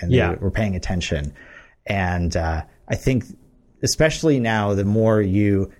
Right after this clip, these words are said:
Speaker 1: take in the right information, exclude the wrong information, and just really focus on your own business and your own returns and,
Speaker 2: Yeah.
Speaker 1: and your own operations,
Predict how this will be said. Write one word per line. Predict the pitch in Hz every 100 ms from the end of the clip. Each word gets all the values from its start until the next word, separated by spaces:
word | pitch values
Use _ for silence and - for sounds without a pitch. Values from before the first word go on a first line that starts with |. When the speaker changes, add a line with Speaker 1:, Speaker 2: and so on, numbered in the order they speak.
| -
Speaker 1:
take | - 110
in | 135 143
the |
right | 127 127
information, | 123 120 117 113 117
exclude | 95 - 131 117
the | 107
wrong | 101 98
information, | 98 98 95 92 95 87 - - _ -
and | 98 90 90 -
just | 131 147
really | 156 135
focus | - 117 123 104
on | - 104 95 95 95 92
your | 101 101
own | 101
business | 92 95 101 92
and | 90
your | 85 90
own | 87
returns | 85 - 90 82 80 - -
and, | 95 95
Speaker 2:
Yeah. | 120 123
Speaker 1:
and |
your | 127
own | 123
operations, | 117 110 95 95 98 95 80 78